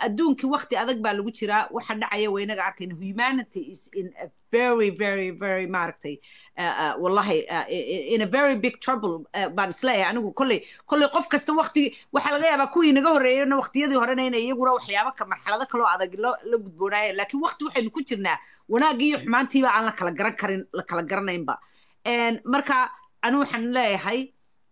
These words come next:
en, qofkii, eh, waan iska aamusi karaa oo maaragtay, alxamdulillah, I'm doing okay, inta luuqaygaas aan iska geli karaa, aan marba meel yaroo qurux badan baan iska fadhiisan karaa. I,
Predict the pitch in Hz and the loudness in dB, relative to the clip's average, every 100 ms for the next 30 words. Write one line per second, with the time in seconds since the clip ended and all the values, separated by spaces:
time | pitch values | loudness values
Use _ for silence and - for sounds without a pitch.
0 | - 214 208 190 185 - _ 262 277 - | -6 -4 -2 -4 -6 -14 _ -2 -2 2
1 | 277 269 - 196 202 - - _ 269 269 | 4 4 0 -6 -6 -8 -20 _ 0 0
2 | - 302 254 247 254 220 202 185 208 - | 2 2 2 0 -2 -4 0 2 4 2
3 | - 214 220 233 214 185 - 175 185 - | 2 2 4 4 2 0 -4 -4 -4 -4
4 | 285 220 214 220 214 190 208 247 226 202 | -4 -4 -4 0 0 0 -2 -4 -4 -6
5 | 196 240 226 214 226 262 208 202 220 196 | -6 -4 -4 -6 -6 -4 -4 -4 -4 -6
6 | 190 233 196 196 - 196 214 - 196 - | -10 -10 -6 -6 -4 0 2 2 -2 -6
7 | _ - 247 226 220 240 240 220 220 226 | _ -4 -2 0 2 4 4 4 -2 -6
8 | - 214 214 196 190 226 196 190 233 214 | -6 -6 -2 -2 -2 -4 -4 -6 -6 0
9 | 208 214 - _ - | 2 0 -4 _ 0